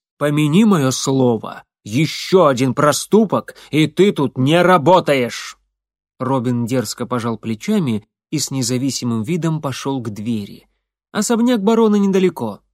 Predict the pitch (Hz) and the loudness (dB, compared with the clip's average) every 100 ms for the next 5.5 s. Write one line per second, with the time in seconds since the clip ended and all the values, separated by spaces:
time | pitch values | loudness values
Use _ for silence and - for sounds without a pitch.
0 | _ _ - 120 113 107 113 107 110 104 | _ _ -8 -4 -4 -2 -4 -2 -4 -4
1 | 110 131 160 160 _ _ _ _ - 240 | -6 -6 -8 -10 _ _ _ _ -4 -2
2 | 247 233 220 226 277 285 170 147 131 131 | 0 0 -2 -2 0 2 2 2 0 -2
3 | 127 175 165 - 175 - 165 190 170 170 | -2 -4 -4 -4 -4 -4 -2 -2 -2 -4
4 | 185 220 190 175 190 190 165 165 160 - | -2 0 2 0 0 -2 -2 -4 -6 -4
5 | 139 - - 107 - | -6 -6 -8 -8 -10